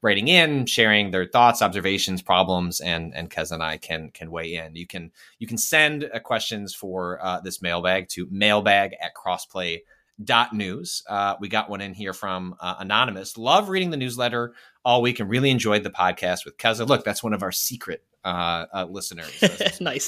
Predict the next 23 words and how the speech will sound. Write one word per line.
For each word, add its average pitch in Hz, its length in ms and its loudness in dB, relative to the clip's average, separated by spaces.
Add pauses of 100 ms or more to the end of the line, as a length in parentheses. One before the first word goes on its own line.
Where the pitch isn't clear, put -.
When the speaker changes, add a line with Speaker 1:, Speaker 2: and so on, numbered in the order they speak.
Speaker 1:
subscribers 180 600 0
to 147 80 -12
Crossplay, 110 800 -4
uh, 104 220 -6
that 101 120 -18
back 117 220 2
the 92 80 -14
podcast 95 400 -4
got, 90 240 -6
or 98 160 -4
back 101 300 0
the, 95 260 -10
uh, 92 120 -6
newsletter 90 280 -8
got 87 160 -6
to - 80 -18
listen 92 240 -12
to - 100 -14
the, 85 220 -10 (320)
the 104 60 -18
test 139 300 -2
episode. 90 520 -12 (580)
"Anyway, 147 340 -2